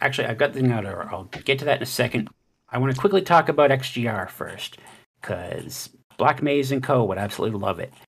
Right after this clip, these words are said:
They have announced the twenty-nine fifty-two Stanton Cup. We watched the trailer at the beginning of this segment before all of this,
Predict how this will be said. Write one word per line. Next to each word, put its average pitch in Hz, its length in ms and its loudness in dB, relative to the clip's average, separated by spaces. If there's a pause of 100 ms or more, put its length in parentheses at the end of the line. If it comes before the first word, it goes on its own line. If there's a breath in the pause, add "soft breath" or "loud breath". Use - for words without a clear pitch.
(640)
They 127 400 4
have 180 240 6
announced 180 580 8
the 127 100 -2
twenty-nine 170 480 6
fifty-two 143 480 -4
Stanton 156 400 2
Cup. - 320 2
We 135 120 -2
watched 139 300 4
the - 80 -10
trailer 147 400 4
at 117 60 -2
the 117 80 -8
beginning 135 400 2
of 107 80 0
this 101 140 -4
segment 101 380 -4
before 104 440 -2
all 95 200 -2
of 82 60 -6
this, - 380 -8